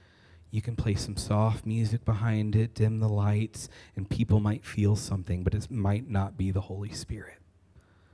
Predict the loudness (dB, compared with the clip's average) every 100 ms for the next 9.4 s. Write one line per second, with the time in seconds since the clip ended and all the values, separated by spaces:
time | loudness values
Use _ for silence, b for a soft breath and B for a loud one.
0 | b b b b _ 2 6 10 10 8
1 | 4 2 4 2 4 6 8 8 6 2
2 | 2 4 4 2 2 2 6 8 8 6
3 | B B -10 -6 2 6 6 6 4 4
4 | 6 4 4 8 8 10 8 4 0 -16
5 | b b b b b b _ _ 2 4
6 | 4 -2 -12 0 4 4 4 -2 B B
7 | B -20 _ _ _ _ _ _ _ 6
8 | 8 10 8 6 6 8 6 4 4 2
9 | 0 2 2 2